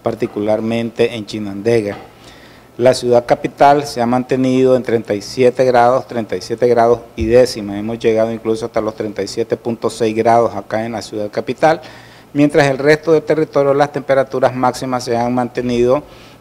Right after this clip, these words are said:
en treinta y cinco y treinta y seis grados. Estos mismos valores van a estarse, eh, registrando en casi todo el territorio, pues, nacional.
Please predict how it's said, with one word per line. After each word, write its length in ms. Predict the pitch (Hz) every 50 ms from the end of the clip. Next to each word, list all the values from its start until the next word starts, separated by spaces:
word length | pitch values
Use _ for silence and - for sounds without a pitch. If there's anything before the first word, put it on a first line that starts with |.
| _ -
en 240 | 135 123 120 123 117
treinta 340 | - 113 110 110 107 104
y 100 | 98 101
cinco 520 | 101 - - 131 131 135 139 - 151 143 139
y 20 |
treinta 360 | 135 - 120 117 107 - 110
y 40 | 104
seis 460 | 98 - - 113 110 113 107 - - - _ _ -
grados. 600 | - 104 110 113 120 120 117 113 101 90 - - - _ _ _
Estos 360 | - 123 123 127 - - 123 120
mismos 360 | 127 123 123 123 131 131 127
valores 380 | 135 127 120 120 120 123 127 123 123 113 110
van 220 | 123 120 120 120
a 40 | 113
estarse, 520 | 110 - - 117 110 - - - 110 101 - - - - - - - -
eh, 340 | 120 117 117 113 113 113 110
registrando 1000 | 110 127 127 123 127 131 - - 131 123 127 123 123 123 117 127 127 127 131 - -
en 220 | 113 110 107 104
casi 320 | 101 - 110 113 117 127 113
todo 260 | - 113 117 117 117
el 80 | 110
territorio, 560 | - - 110 104 101 - - 113 107 107 107 101
pues, 180 | - 104 101
nacional. 600 | 107 107 104 101 - - 110 98 95 90 87 82